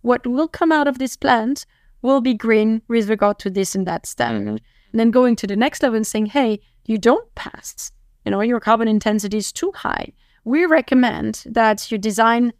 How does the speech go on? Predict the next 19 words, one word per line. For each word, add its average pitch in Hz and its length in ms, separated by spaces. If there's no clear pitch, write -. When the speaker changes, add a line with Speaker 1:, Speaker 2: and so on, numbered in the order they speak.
Speaker 1:
you 226 100
know, 202 140
this 254 240
part 240 240
of 226 80
the 220 80
value 208 220
chain 208 200
slightly 233 440
differently, - 600
or 277 220
you 277 120
procure, 226 680
you 208 80
know, 202 140
X - 440
megawatt 220 340
hours 196 420
more 190 440